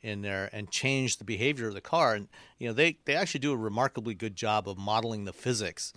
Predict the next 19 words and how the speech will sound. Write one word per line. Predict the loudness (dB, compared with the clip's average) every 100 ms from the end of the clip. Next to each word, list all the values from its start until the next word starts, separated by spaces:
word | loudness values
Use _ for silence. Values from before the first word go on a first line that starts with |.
| -18 -20 -8
of | -4 -4 -6
the |
cars. | -2 4 6 4 0
And | -8 -12 -8
so | -6
you | -6 -2
can, | -2 -2 -8 -20 -20 -20 -20 -12
you | -8
can | -2 0 -2 -6 -14 -8
really | 0 2 2 -2 _
feel | -8 4 6 6
the | 2 0
difference | 0 0 -4 -6
in | -6 -6 -4
the |
behavior | -4 -2 2 2 0 -6
of | -8
the |
car, | 0 4 4 4